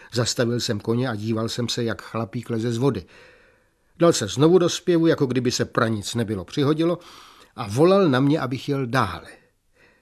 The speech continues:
Zahnul jsem víc doprava a polámal révové keře. Moji chlapci a Vuzbaka jeli za mnou.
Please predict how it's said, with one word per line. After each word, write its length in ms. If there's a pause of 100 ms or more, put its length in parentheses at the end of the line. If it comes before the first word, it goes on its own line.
(420)
Zahnul 520
jsem 580 (500)
víc 420 (100)
doprava 720 (480)
a 120
polámal 760
révové 580
keře. 360 (800)
Moji 200
chlapci 440
a 40
Vuzbaka 440
jeli 200
za 140
mnou. 240